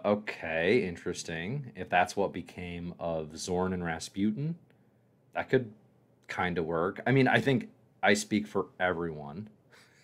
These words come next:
<laughs> when I say I wanna see Rasputin come flying out of a black hole at some point. But, uh, but that's an interesting theory. I, I, I accept it. I'm interested in it.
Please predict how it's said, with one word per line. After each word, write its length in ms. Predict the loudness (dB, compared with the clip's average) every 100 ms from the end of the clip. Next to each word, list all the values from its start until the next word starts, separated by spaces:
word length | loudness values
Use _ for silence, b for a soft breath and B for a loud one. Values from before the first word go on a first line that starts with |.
| 2
<laughs> 1080 | 2 4 -2 -2 -16 -10 -10 -8 -4 -2
when 160 | 2 4
I 80 | 4
say 380 | 2 0 0 -2 4
I 60 |
wanna 200 | 6 6
see 140 | 0 -4
Rasputin 480 | -4 -4 -4 -4
come 180 | -6 -12
flying 380 | -8 -6 -4 -4
out 100 | -6
of 80 | -6
a 60 |
black 280 | -10 -8 -6
hole 200 | -2 -2
at 80 | -2
some 120 | -10
point. 340 | -16 -12 -12 -14 b b b b b
But, 180 | -4 0
uh, 180 | 0 -2
but 100 | -2
that's 180 | 0 0
an 80 | 0
interesting 380 | -2 -4 -14 -16
theory. 400 | -16 -16 -14 -16 -16 b b _
I, 180 | -12 -10 -6
I, 80 | -6 -6 -8
I 60 |
accept 480 | -12 -12 -10 -10 -6
it. 200 | -6 -6 -14
I'm 140 | -18 -18
interested 480 | -18 -20 -20 -16
in 120 | -16 -10
it. 200 | -10